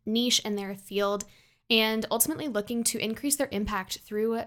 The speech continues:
their website and through their blog and what they are building in their business.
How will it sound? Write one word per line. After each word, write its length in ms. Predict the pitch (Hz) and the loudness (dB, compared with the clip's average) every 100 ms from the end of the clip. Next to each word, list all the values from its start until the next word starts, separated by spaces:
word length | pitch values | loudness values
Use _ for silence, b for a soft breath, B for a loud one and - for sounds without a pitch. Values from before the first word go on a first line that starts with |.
| - | -4
their 140 | 214 | -2
website 440 | 202 202 - 190 180 | -2 2 0 0 -6
and 100 | 196 | -6
through 120 | 202 | -4
their 100 | 226 | -4
blog 320 | 190 190 190 | -2 -2 -2
and 100 | 190 | -6
what 120 | 190 | -6
they 120 | 196 | -6
are 100 | 190 | -6
building 440 | 180 190 185 185 185 | -6 -4 -4 -4 -6
in 320 | 185 180 180 | -8 -8 -8
their 160 | 190 180 | -8 -6
business. 560 | - - 151 247 - | 0 0 0 0 0